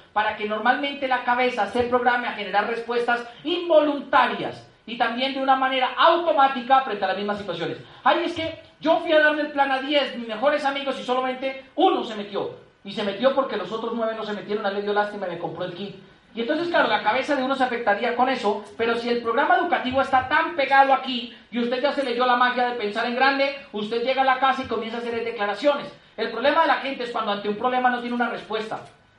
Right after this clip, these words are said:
porque la cabeza es lógica. O sea, tú a la cabeza no le puedes explicar muchas veces de emociones, tú a la cabeza le tienes que hablar es con la lógica. Y el problema, digo yo, de nuestra cabeza es que usted no se la puede quitar. O sea, tú no puedes llegar a la casa y decir, "Ay,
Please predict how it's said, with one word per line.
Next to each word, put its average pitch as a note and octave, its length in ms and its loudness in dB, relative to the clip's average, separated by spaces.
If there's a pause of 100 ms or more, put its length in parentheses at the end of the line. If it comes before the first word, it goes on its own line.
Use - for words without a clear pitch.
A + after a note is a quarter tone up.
porque A#3 220 -4
la A3+ 140 0
cabeza C4+ 500 4
es A3 100 -4
lógica. B3+ 540 0 (260)
O G#3+ 100 -6
sea, A#3+ 180 0
tú C4 60 4
a C4+ 40 2
la C#4 100 6
cabeza B3+ 260 4
no C4 60 0
le C4+ 100 2
puedes B3+ 200 0
explicar A3 400 -4
muchas A#3+ 260 -2
veces A#3+ 240 0
de G#3 140 -2
emociones, A#3 500 -2 (300)
tú B3 80 4
a - 20 8
la B3+ 120 4
cabeza A#3 240 2
le A#3+ 80 -4
tienes A#3 180 -8
que A3+ 60 -6
hablar A3 140 -4
es A3+ 60 -6
con A3 100 -8
la F#3 60 -4
lógica. G3+ 440 -4 (320)
Y G3+ 60 -8
el G#3 100 -2
problema, C4 320 2
digo C4 160 0
yo, B3 140 -2
de G#3 80 0
nuestra G3+ 280 -6
cabeza A#3+ 240 0
es - 60 -10
que B3 80 -10
usted A#3 120 -6
no A#3 100 -6
se A3+ 80 -6
la F#3+ 140 -4
puede A3 200 -6
quitar. C#4+ 540 4 (100)
O - 40 -20
sea, G#3+ 100 -2
tú A#3 60 -2
no C4+ 100 4
puedes C4+ 140 4
llegar B3+ 180 2
a B3+ 40 8
la B3+ 60 0
casa B3 180 0
y A#3+ 40 -4
decir, A#3+ 240 -4
"Ay, C4 120 -2